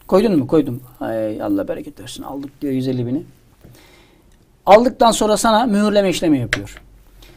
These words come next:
İşte cini alıyor. Cini veriyor. Diyor ki, "Bu cin artık bundan sonra senin." Sen bir şey görmüyorsun. Duymuyorsun da. Hissediyorsun. Çünkü bir enerji o ya.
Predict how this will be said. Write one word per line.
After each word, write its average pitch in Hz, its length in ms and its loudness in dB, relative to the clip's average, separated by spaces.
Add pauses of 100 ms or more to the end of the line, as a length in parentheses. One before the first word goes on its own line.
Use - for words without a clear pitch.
(140)
İşte - 180 -6
cini 220 200 2
alıyor. 226 380 6 (440)
Cini 196 220 0
veriyor. 196 300 6 (1400)
Diyor 226 160 0
ki, 196 120 0
"Bu 208 60 2
cin 190 100 2
artık 196 280 2
bundan 196 200 2
sonra 208 200 2
senin." 151 260 2
Sen 165 240 0
bir 170 60 -2
şey 202 100 2
görmüyorsun. 208 440 4 (340)
Duymuyorsun 175 480 4
da. 277 180 2 (460)
Hissediyorsun. 269 600 8
Çünkü 208 240 2
bir 214 100 2
enerji 208 360 8
o 370 60 8
ya. 196 220 6